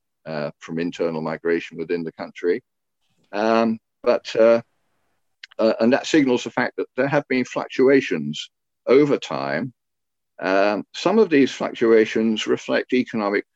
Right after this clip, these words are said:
business cycles, uh, so that, uh, just generally population movement occurs more rapidly actually in a period of prosperity and economic boom, uh, than it does in a period of economic recession.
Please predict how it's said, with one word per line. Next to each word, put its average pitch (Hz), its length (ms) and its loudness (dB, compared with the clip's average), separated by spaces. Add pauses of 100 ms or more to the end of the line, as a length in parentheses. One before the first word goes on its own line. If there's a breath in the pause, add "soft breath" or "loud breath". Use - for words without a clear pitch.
(200)
business 131 380 0
cycles, 80 800 -4 (440)
uh, 90 220 -4
so 104 320 2
that, - 280 -4
uh, 104 240 2 (840)
just 110 240 -2
generally 104 560 4 (160)
population 107 540 0
movement 117 520 0
occurs 117 540 2
more 104 220 4
rapidly 92 600 0 (420)
actually 110 500 0
in 110 100 0
a 101 60 -4
period 123 480 4
of 101 140 -4
prosperity 120 840 2
and 92 220 -6
economic 101 480 -4 (100)
boom, 92 380 4 (520)
uh, 98 160 -2
than 117 180 2
it 101 120 -4
does 123 260 0
in 107 140 -2
a 98 60 -4
period 107 560 2
of 92 180 2 (140)
economic 98 480 -4
recession. - 600 -8